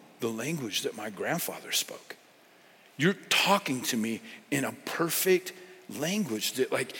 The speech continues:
and Yaz is like, "I don't know. I never learned it," right? So occasionally happens. Here's the second type.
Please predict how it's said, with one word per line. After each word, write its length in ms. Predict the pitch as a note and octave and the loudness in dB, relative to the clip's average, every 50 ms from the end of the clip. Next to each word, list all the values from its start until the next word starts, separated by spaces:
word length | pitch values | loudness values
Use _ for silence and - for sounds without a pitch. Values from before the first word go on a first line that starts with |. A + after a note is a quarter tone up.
| - - - - | -12 -12 -6 -6
and 180 | C3+ C3 - - | -6 -6 -6 -8
Yaz 240 | C3 C3+ C3+ D3+ D#3 | 4 10 10 10 10
is 140 | C#3 C3 A#2+ | 10 6 2
like, 200 | G2+ F#2+ - - | 2 0 0 2
"I 120 | G2+ - | 2 2
don't 200 | F3 F#3+ D3 F2+ | 4 2 2 2
know. 160 | F2 G2 B2+ | 0 0 2
I 80 | D3 D#3 | 2 4
never 240 | C#3+ B2+ - A#2+ G#2+ | 4 2 2 2 0
learned 380 | F#2+ A#2 D#3+ A3 A3+ F#3+ A#2+ | -2 0 2 2 2 2 2
it," 140 | F#2 - - - | 0 -4 -4 -6
right? 300 | F#2+ - D3+ G3 F#3+ - - - - - | 0 2 2 2 2 -4 -12 -16 -16 -6
So 180 | - - C#3+ C#3 | -2 4 4 4
occasionally 420 | - - - C#3+ C#3 D#3 E3+ E3+ | 6 6 4 4 6 6 4 4
happens. 340 | D3+ D3 C3 - F#2+ - - - - - - - - | 6 4 4 2 0 -6 -6 -8 -8 -14 -14 -12 -2
Here's 180 | - E3+ E3+ E3 | 2 4 4 6
the 60 | F#3 | 8
second 380 | D3+ - A3+ G#3 F#3+ F3 D#3 C3+ | 6 6 6 4 2 2 0 0
type. 220 | - G#2+ F#2+ | 2 0 0